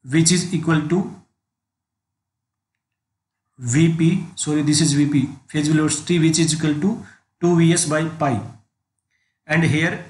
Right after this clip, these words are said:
group velocity, which is equal to d omega by d k, which is V G. So here V G is equal to zero. So there is no group velocity and only phase velocity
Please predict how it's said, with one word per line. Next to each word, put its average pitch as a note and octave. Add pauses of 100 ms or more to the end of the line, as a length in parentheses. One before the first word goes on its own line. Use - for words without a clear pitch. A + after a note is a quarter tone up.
group E3
velocity, E3+ (100)
which D#3+
is D3+
equal D#3+
to F3
d E3
omega E3
by E3
d D#3
k, F#3+ (3500)
which E3
is E3
V D3+
G. F#3+ (260)
So E3
here D#3
V D#3+
G E3+
is D#3+
equal D#3+
to F#3+ (140)
zero. B2 (1080)
So - (540)
there E3
is E3+
no D3
group D#3+
velocity D3 (300)
and D#3+
only D#3+ (200)
phase D#3+
velocity D#3